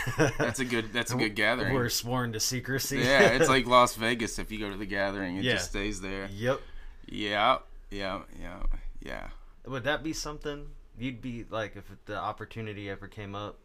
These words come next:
Speaker 1: to, like, perform at The Gathering?
Speaker 2: Oh, totally, right? I mean, why not? I got, uh, I got so much love for that culture.
Speaker 1: Mm-hmm.
Speaker 2: Um, I compare, like,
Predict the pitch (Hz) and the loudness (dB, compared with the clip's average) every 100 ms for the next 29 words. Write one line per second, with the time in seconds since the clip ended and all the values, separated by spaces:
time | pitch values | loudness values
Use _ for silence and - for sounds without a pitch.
0 | - 98 92 85 98 95 101 95 95 92 | -18 -10 -10 -10 -14 -14 -10 -10 -10 -12
1 | 87 90 98 101 101 110 165 - 104 120 | -10 -8 -8 -10 2 4 4 -2 -6 -2
2 | 196 98 71 80 90 135 190 - 104 107 | -2 -2 -8 -4 -2 -2 -4 -8 -6 -4
3 | 113 120 117 123 85 50 - - - - | -2 0 0 0 0 -4 -14 -18 -18 -20
4 | - - - 139 123 110 101 85 71 80 | -20 -8 -4 0 2 0 -2 -6 -8 -14
5 | - - _ - 127 120 127 110 113 113 | -18 -20 _ -4 -2 0 -2 -2 -4 -6
6 | 107 95 - - 101 - - 82 - - | -6 -8 -8 -10 -10 -10 -12 -12 -14 -14
7 | 110 110 98 90 - - - - 104 71 | -8 -6 -6 -8 -12 -20 -8 -2 -2 -4
8 | 57 - - 131 160 151 160 147 117 101 | -10 -16 -8 -2 -2 0 0 2 0 -2
9 | - | -8